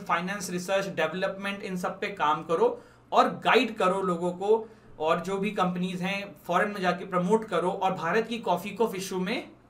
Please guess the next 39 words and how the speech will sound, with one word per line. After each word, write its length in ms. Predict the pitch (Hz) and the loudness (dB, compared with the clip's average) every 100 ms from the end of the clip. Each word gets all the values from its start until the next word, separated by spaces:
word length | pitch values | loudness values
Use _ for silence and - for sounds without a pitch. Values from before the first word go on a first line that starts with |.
| - | 2
आप 380 | 170 - - - | 4 4 2 -8
ऊपर 340 | 190 196 220 - | 0 4 4 4
आगे 200 | 160 185 | 2 2
पहुंचाइए। 560 | 214 156 139 131 123 117 - - - - - - | -2 -4 -6 -8 -8 -14 -18 -20 -20 -20 -12 -2
इंडिया 260 | 220 262 | 2 4
में 100 | 269 | 6
हालत 300 | 226 208 226 | 6 6 4
ना 100 | 226 | 0
तब 140 | 233 196 | 0 -2
भी 160 | 180 | -2
थोड़ी 220 | 208 180 | -4 -6
थोड़ी 200 | 202 202 | -6 -4
ऐसी 220 | 202 175 196 | -2 -2 -4
चलती 380 | 185 160 165 | -4 -4 -4
रही, 180 | 170 175 | -4 -4
चीज़ें 320 | 175 175 160 | -4 -6 -6
जो 140 | 170 165 | -4 -4
हैं, 440 | 156 175 170 165 | -4 -4 -4 -6
अ, 260 | 139 139 139 - 151 | -6 -6 -6 -8 -2
हो 100 | 180 | 2
रहा 160 | 170 | 2
था, 220 | 160 170 | 2 0
नहीं 200 | 156 160 | 0 -2
हो 100 | 175 | -2
रहा 120 | 156 156 | 0 0
था, 140 | 160 | -2
कॉफ़ी 300 | 147 156 196 | -2 -4 -4
बहुत 320 | 180 147 175 | -6 -2 0
ज़्यादा 260 | 175 165 180 | 0 0 0
मार्के-, 300 | 165 - 170 | -2 -4 -10
अ, 380 | 151 147 151 147 | -10 -6 -4 0
मात्रा 280 | 151 151 175 | 0 0 -2
में 100 | 175 | -2
export 340 | - - 180 | -6 -4 -4
नहीं 180 | 170 175 | -2 -2
हो 100 | 165 | -2
पा 140 | - | -2
रही 180 | 135 123 | -6 -6
थी। 180 | 120 - | -14 -18